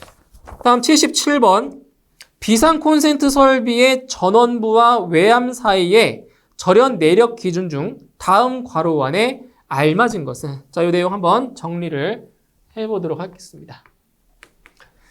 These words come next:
자, 지금 비상 콘센트 설비의 절연 내력 기준, 자, 절연 내력 시험에 대한,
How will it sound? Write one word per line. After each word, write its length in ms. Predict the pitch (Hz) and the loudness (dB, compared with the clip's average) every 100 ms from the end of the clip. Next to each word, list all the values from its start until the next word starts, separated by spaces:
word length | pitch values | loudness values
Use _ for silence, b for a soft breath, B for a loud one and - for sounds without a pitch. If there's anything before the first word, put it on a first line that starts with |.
| b b b _ | b b b _
자, 120 | 220 | 0
지금 260 | 240 277 - | 2 2 0
비상 400 | 220 226 320 320 | -2 2 0 0
콘센트 380 | 320 311 311 | -2 -2 -2
설비의 760 | 294 285 269 247 214 214 160 139 - | 0 0 2 2 2 2 -2 -6 -6
절연 500 | 175 226 269 254 151 | 0 4 4 0 0
내력 380 | 151 190 233 | 2 4 0
기준, 400 | - 165 143 113 | -2 -10 -8 -8
자, 140 | 117 143 | -8 -8
절연 500 | - 190 254 277 220 | -2 2 4 2 0
내력 380 | 151 180 277 269 | 0 2 0 -2
시험에 420 | - 254 240 226 | -4 -2 0 -2
대한, 380 | 190 196 214 | 0 0 -2